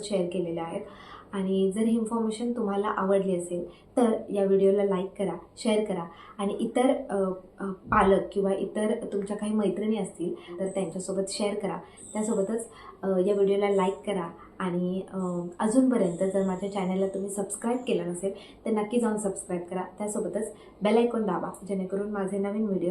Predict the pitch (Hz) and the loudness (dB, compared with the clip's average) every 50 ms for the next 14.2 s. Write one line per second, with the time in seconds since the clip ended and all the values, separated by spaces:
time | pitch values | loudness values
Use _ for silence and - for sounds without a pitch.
0 | 180 - 208 196 180 175 196 190 - 180 165 165 175 - 196 196 - - - - | -2 -2 -4 -4 -4 -2 -4 -4 -4 -4 -4 -6 -4 -4 -4 -4 -4 -4 -6 -6
1 | 208 226 254 277 269 - - - - - - - - - - - - - - - | -6 0 2 2 2 4 2 -2 -6 -6 -10 -12 -12 -14 -18 -20 -20 -20 -20 -20
2 | - - - - - - - - 214 202 202 208 208 - - - 285 285 277 - | -20 -20 -20 -20 -20 -20 -10 -6 -4 -4 -4 -4 -6 -8 0 4 6 6 6 6
3 | 262 233 208 214 220 220 208 - 202 196 190 208 214 220 220 202 190 185 185 185 | 4 2 2 2 0 0 -2 -2 -2 0 0 0 0 0 0 0 0 -2 -2 -4
4 | - - - - - - 214 214 214 220 208 202 190 185 185 202 196 - 233 226 | -8 -18 -20 -18 -10 -6 -4 -2 0 2 2 2 2 2 2 0 0 -2 -2 0
5 | 208 185 170 175 185 185 190 185 180 - - - - 226 190 185 - 269 262 247 | 0 -2 0 -2 -2 -2 -4 -4 -6 -8 -12 -6 -4 -2 -2 0 2 2 2 4
6 | 190 170 - 185 175 175 175 - - - - - - - - - 214 208 208 196 | 2 0 0 -2 -4 -6 -6 -10 -16 -20 -20 -20 -20 -20 -8 -4 -2 0 0 2
7 | 208 220 226 233 254 247 226 220 226 - 214 202 - 226 220 214 208 208 - 214 | 4 2 2 4 4 2 2 2 0 -2 -6 -4 -4 -4 -4 -2 -4 -2 -2 -2
8 | 214 208 202 196 208 208 208 196 190 175 175 175 170 175 - - - - - 247 | -2 0 0 0 0 0 0 0 2 2 2 0 0 -4 -6 -6 -8 -2 0 2
9 | 226 214 214 196 185 170 170 175 208 226 254 - - - - - - - 226 240 | 2 2 2 0 0 -2 -2 -6 -6 -8 -8 -10 -12 -18 -20 -20 -8 -2 2 2
10 | 240 240 226 226 233 233 - - - - - - - - - - - - - - | 4 4 2 0 -2 -4 -8 -14 -20 -20 -20 -20 -20 -20 -20 -20 -20 -20 -20 -20
11 | - - - - - - - - - - - 165 - - - - 196 226 226 240 | -20 -20 -20 -20 -20 -20 -20 -20 -20 -20 -20 -20 -20 -20 -10 -4 2 2 2 4
12 | 254 233 - - 214 214 - 208 214 220 220 - - - - 196 190 190 185 180 | 2 0 0 0 -2 -4 -4 -4 -4 -2 -2 -4 -6 -8 -6 -6 -4 -4 -4 -4
13 | 180 175 175 180 - - - - 196 196 196 - 202 202 208 208 208 208 214 220 | -4 -4 -6 -8 -8 -14 -14 -10 -8 -8 -6 -2 -2 0 0 0 0 0 2 2
14 | 226 240 240 | 2 0 0